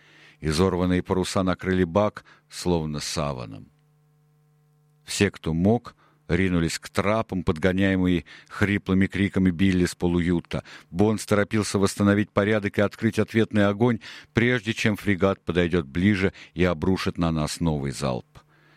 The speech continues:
Я бежал, словно кролик. В моём плече застрял осколок, но я ничего не чувствовал, зато после не одну неделю чуть не выл от боли. Мы собрались на нижней палубе, и хуже ничего не могли придумать.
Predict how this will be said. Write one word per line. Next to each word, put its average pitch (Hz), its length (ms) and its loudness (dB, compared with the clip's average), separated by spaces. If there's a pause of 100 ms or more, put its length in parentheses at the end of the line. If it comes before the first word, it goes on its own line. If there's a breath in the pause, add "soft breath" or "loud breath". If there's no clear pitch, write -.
(120)
Я 87 220 0
бежал, 90 440 0
словно 87 440 -2
кролик. 82 640 -2 (260 loud breath)
В 80 60 -6
моём 98 320 2
плече 104 380 2
застрял 101 440 2
осколок, 101 540 0 (220 loud breath)
но 104 80 4
я 113 160 4
ничего 120 400 2
не 120 120 4
чувствовал, 87 560 0
зато 90 300 2 (180)
после 117 480 0 (260 loud breath)
не 87 120 2
одну 101 380 2
неделю 95 500 2
чуть - 300 -10
не 80 120 0
выл 82 380 0
от 71 160 -6
боли. 71 440 -6 (1300 soft breath)
Мы 82 100 0
собрались 92 440 -2
на 92 100 0
нижней 87 260 0
палубе, 69 480 -4 (280 loud breath)
и 78 60 -4
хуже 90 320 0
ничего 87 340 2
не 82 80 0
могли 76 260 -4
придумать. 73 520 -4